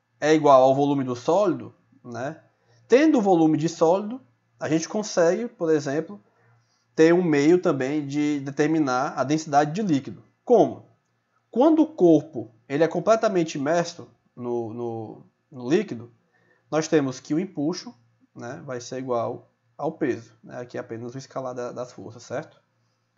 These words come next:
Sendo que esse empuxo ele é igual à massa de fluido,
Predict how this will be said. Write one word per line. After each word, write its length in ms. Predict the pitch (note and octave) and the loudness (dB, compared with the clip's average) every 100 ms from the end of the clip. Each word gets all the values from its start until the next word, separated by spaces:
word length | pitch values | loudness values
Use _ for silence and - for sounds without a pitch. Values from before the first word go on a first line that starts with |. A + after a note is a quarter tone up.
| _ _ _ _ _ _ _ _ | _ _ _ _ _ _ _ _
Sendo 480 | - B3 G#3 A#2+ A2+ | 2 4 4 0 -6
que 360 | - G#3+ F#3 | -6 -4 -4
esse 320 | E3+ A#3 B3+ G#3+ | 0 0 0 -6
empuxo 580 | D3+ G3 B3 A#3 F3 E3 | -4 -2 0 0 -2 -2
ele 240 | F3+ F#3 | 0 2
é 120 | F3+ | 2
igual 580 | F3+ E3+ D#3+ C3+ B2 - | 2 4 6 6 4 -4
à 220 | - D#3 D#3 | -2 0 0
massa 800 | D3+ D3 D3+ F#3+ C4 B3 - | -2 -2 0 0 -2 -4 -6
de 160 | E3+ D#3+ | -4 -4
fluido, 680 | D3+ - C3 D#3+ A3+ B3 | -8 -10 -6 -4 -4 -8